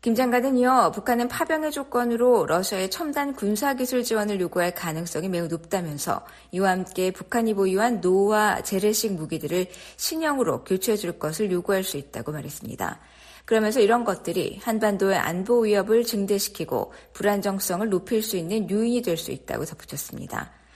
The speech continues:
김 장관은 또한 우크라이나에 참단관 등을 보내는 것은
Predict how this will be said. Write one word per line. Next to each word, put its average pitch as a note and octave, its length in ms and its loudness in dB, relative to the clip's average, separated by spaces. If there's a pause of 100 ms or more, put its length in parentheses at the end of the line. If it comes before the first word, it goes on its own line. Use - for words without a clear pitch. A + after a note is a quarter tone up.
(220)
김 A3 120 0
장관은 A#3 360 2
또한 A3+ 480 2
우크라이나에 F#3+ 840 -2
참단관 C#4 720 -2
등을 F3+ 220 -2
보내는 D#3 360 -8
것은 D#3 520 -6